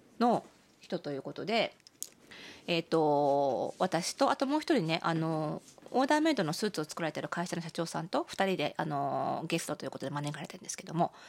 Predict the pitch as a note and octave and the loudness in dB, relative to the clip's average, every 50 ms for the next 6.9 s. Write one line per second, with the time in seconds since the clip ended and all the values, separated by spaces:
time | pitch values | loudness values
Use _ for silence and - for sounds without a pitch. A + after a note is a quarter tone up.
0 | - - - - - - - - - C4 B3+ - C4 B3+ B3 B3 B3 C#4+ D4 - | -20 -18 -18 -18 -18 -18 -18 -6 -4 -2 0 0 2 4 4 4 4 4 2 4
1 | C#4+ C#4 - B3+ A#3 G#3+ A3 A3+ G#3+ G3+ C4 C#4 - - D#4 C#4+ D4 D#4 E4 E4 | 2 2 2 2 2 2 2 2 2 2 2 0 0 0 0 2 4 6 6 8
2 | D#4 A3+ G#3+ G#3+ F#3 - - - - - - - G3 F#3+ F#3 F#3 F#3 F3+ F3+ F3+ | 8 6 6 4 4 2 -2 -8 -18 -8 -2 0 2 4 4 4 6 6 6 6
3 | F3 F3 F3 E3+ E3 E3 E3 E3 D#3+ D#3 - F#3+ - G3 - F#3 - F#3 F3+ F3+ | 4 4 4 4 4 4 4 4 2 0 0 -2 -2 0 0 2 4 4 4 4
4 | F3+ E3+ - - F#3 F#3 F3+ F#3 F#3 - - G#3 A#3+ D4 E4+ _ _ _ _ _ | 2 2 0 2 2 4 4 2 2 -2 -2 0 0 0 -2 _ _ _ _ _
5 | _ _ _ - B3+ C4 B3 - - _ _ _ _ _ _ - - A3 - - | _ _ _ 2 2 2 2 0 -4 _ _ _ _ _ _ -6 -4 -4 -2 0
6 | D#3+ D3+ D#3+ E3+ E3+ E3+ D#3+ D#3 D#3 D#3 D3+ - - - - C4 C4 - | 0 2 4 6 6 6 6 6 6 4 4 4 2 2 2 4 4 2